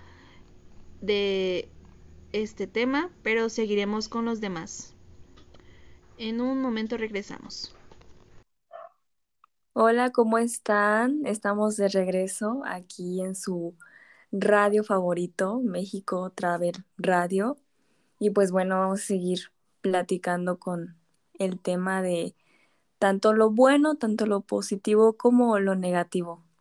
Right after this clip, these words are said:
Speaker 2: de México, ¿no? En este caso estamos hablando de lo negativo, ¿no?
Speaker 1: Vamos a hablar sobre la delincuencia, lo positivo y lo negativo. Eh, ¿alguna experiencia que tengas tú,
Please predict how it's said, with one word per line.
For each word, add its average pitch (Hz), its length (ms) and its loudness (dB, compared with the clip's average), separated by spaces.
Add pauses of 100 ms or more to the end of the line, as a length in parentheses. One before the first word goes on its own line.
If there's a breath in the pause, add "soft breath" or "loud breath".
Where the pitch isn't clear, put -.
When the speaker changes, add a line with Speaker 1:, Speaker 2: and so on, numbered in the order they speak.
(300)
Speaker 2:
de 180 480 0
México, 175 520 -4
¿no? 202 200 -4
En 190 140 0
este 214 260 4
caso 220 320 4
estamos 202 400 2
hablando 180 440 0
de 170 280 -4 (420)
lo 196 140 6
negativo, 185 560 4
¿no? 220 260 0 (1200)
Speaker 1:
Vamos 226 300 4
a 214 40 2
hablar 202 220 6
sobre 202 220 0
la 180 120 6
delincuencia, 226 800 2
lo 220 160 2
positivo 214 520 -2
y 226 40 6
lo 190 140 0
negativo. 233 680 0 (640)
Eh, 202 380 2
¿alguna 214 360 6
experiencia 247 540 4
que 208 100 0
tengas 233 420 2
tú, 269 300 2